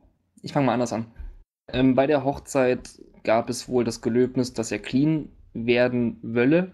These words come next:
wolle und, ähm, er hatte auch einen Reha-Aufenthalt und am Ende der Heirat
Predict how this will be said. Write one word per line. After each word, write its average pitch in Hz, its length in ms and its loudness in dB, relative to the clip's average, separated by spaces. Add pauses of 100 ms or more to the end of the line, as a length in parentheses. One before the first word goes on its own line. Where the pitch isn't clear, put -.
wolle 151 420 0 (320)
und, 123 440 0
ähm, 123 460 -2
er 113 160 -4
hatte 123 200 -2
auch - 140 -2
einen 104 120 -10
Reha-Aufenthalt 147 840 0 (540)
und 127 320 2
am 123 180 0
Ende 139 720 4
der 117 1160 -4 (120)
Heirat 123 680 -2